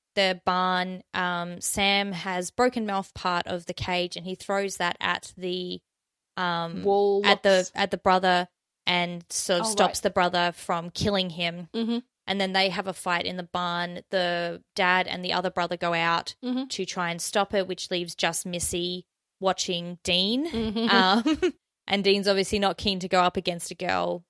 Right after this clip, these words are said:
Speaker 1: a little girl, her
Speaker 2: Mm.
Speaker 1: again, but also I think probably doesn't wanna actually hurt her.
Speaker 2: No.
Speaker 1: And so we get this great kind of fight with Kathleen and with Sam in the barn. Kathleen, like, drops from the ceiling onto them and, like, eventually takes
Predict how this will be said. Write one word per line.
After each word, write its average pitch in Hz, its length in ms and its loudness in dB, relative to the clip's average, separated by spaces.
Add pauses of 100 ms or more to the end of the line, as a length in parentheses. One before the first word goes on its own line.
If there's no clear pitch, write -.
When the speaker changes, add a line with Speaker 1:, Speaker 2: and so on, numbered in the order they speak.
Speaker 1:
a 190 80 -4
little 175 180 0
girl, 175 460 -4 (120)
her 202 220 4
Speaker 2:
Mm. 175 60 4
Speaker 1:
again, 170 380 -2
but 175 140 0
also 175 240 -4
I 170 100 -4
think 170 260 -10
probably 170 340 -6
doesn't 175 260 -6
wanna 165 280 -6 (340)
actually 185 520 0
hurt 180 340 0
her. - 280 -12
Speaker 2:
No. 208 320 0 (240)
Speaker 1:
And 190 160 -4
so 190 140 2
we 190 80 0
get 202 160 -2
this 196 140 -6
great 190 260 2
kind 185 240 -2
of 175 80 -8
fight 175 380 0
with 180 160 -10
Kathleen 180 720 -2
and 170 340 -6
with 175 160 -10
Sam 170 460 0
in 180 80 -8
the 175 60 -10
barn. 214 400 2
Kathleen, 185 400 -2
like, 170 200 -2
drops - 320 -4
from 175 100 -8
the 175 80 -4
ceiling 180 560 -4 (420)
onto 190 360 2
them 180 340 -2
and, 175 220 -8
like, 170 360 -4 (640)
eventually 196 520 2
takes - 400 -2